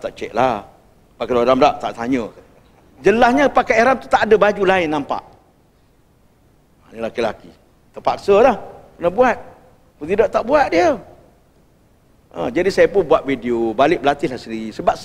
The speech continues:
pengalaman saya, pakai ihram, mula-mula saya pergi, <coughs> pakai ihram, hampir kena tinggal di bas.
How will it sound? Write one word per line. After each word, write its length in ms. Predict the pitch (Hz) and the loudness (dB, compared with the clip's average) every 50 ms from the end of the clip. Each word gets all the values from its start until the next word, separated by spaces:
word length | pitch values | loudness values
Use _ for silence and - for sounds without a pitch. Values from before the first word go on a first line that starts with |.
| - - | -14 -6
pengalaman 480 | - 233 247 247 247 247 247 240 220 | -2 0 2 2 2 2 0 -2 0
saya, 480 | 196 226 185 156 139 143 151 170 190 - - - - - - _ | 0 2 2 2 2 2 0 0 0 -4 -10 -18 -20 -20 -20 _
pakai 320 | _ - 214 - - 220 196 | _ 0 0 2 2 2 2
ihram, 240 | 214 214 214 196 | 4 4 4 2
mula-mula 560 | 180 202 226 233 240 247 285 311 320 240 202 254 | 2 2 4 4 4 4 2 0 2 2 2 2
saya 160 | - 233 214 | 2 0 -4
pergi, 320 | 190 190 185 196 202 214 - - - - - - _ - - - - | -4 -4 -6 -8 -8 -10 -12 -20 -20 -20 -20 -20 _ -16 -16 -16 -16
<coughs> 540 | _ _ _ - - - - - 262 - - | _ _ _ 0 0 0 2 0 -2 0 0
pakai 260 | - - - 208 202 | -2 0 0 0 0
ihram, 240 | 185 185 202 202 196 - - - - - | 2 2 2 0 0 -2 -8 -18 -12 -2
hampir 400 | - 202 226 254 247 - 254 233 | 0 0 2 2 2 0 0 0
kena 160 | 226 226 220 | 2 0 -2
tinggal 240 | - 226 214 208 196 | -2 0 0 0 0
di 80 | 202 160 | 0 -2
bas. 400 | 143 139 113 - - - - | -4 -4 -4 -6 -12 -20 -20